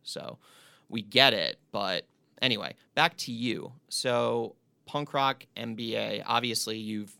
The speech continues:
worked creating content in many different facets, but I guess elevator pitch that for the people listening.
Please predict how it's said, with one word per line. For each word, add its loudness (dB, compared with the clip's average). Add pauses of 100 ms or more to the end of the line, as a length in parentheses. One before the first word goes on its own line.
worked -6 (360)
creating 0
content -4
in -6
many -4
different -8 (540)
facets, 4
but 2 (560)
I -4
guess 2
elevator 4
pitch -2
that 0 (180)
for -8
the -6
people -10
listening. -10